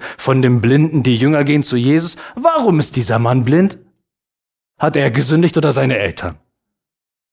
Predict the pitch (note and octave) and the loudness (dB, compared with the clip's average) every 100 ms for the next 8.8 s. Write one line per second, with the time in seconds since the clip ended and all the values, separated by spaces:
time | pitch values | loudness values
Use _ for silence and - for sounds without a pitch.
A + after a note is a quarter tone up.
0 | _ _ _ D3 D3+ D3+ D#3+ A#2+ D#3+ D#3+ | _ _ _ -2 0 0 0 0 0 0
1 | D3 C3+ D3+ C#3+ C#3+ C3+ C3 B2 G#2 G2 | 0 0 2 2 2 2 0 0 -2 -4
2 | - _ _ _ _ _ _ _ _ _ | -6 _ _ _ _ _ _ _ _ _
3 | _ _ _ _ _ _ - _ _ B2 | _ _ _ _ _ _ -20 _ _ 0
4 | C#3 D3 C#3+ - C3 - _ _ - C#3 | 2 2 0 -2 -4 -4 _ _ -4 -2
5 | D3 - C3 F#2 F#2+ F2+ E2+ D2+ - _ | -2 -4 -2 -2 -2 -2 -4 -6 -14 _
6 | _ _ _ _ _ _ _ B2+ B2 G2 | _ _ _ _ _ _ _ -2 0 -2
7 | G2 C3 B2 A2+ A2 G2+ - C#3 C3+ G2+ | 0 0 2 0 -2 -8 -4 -2 0 0
8 | A#2+ - F2+ D#2 D2+ D2 - | 0 -2 -4 -6 -10 -16 -20